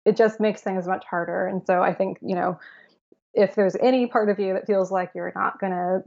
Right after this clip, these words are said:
be completely confident going into the woods by yourself, bears, people, mountain lions, whatever,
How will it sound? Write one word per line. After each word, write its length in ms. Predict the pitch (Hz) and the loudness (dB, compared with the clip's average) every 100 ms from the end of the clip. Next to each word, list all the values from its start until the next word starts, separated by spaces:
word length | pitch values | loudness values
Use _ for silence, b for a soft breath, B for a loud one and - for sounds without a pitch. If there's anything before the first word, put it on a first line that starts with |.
| 208 | -4
be 220 | 185 180 | -2 0
completely 480 | 175 196 - 190 190 | 0 -2 2 2 2
confident 560 | 180 196 175 - 180 180 - | 0 -2 -2 -2 -2 -4 0
going 240 | 196 190 | 2 2
into 180 | 190 185 | -2 0
the 100 | 190 | 2
woods 420 | 190 190 190 175 - | 2 2 0 -4 0
by 100 | 190 | 2
yourself, 560 | 185 180 185 180 180 - _ _ _ _ _ | 2 2 0 0 -2 -6 _ _ _ _ _
bears, 600 | 196 226 240 240 233 - _ _ _ _ - | 0 4 6 4 2 -6 _ _ _ _ 0
people, 640 | 233 233 214 208 202 - _ _ _ | 2 4 4 4 0 -6 _ _ _
mountain 200 | 208 208 208 | -2 0 0
lions, 240 | 202 185 | -2 0
whatever, 640 | 220 269 240 208 202 196 | 2 4 4 2 -2 -4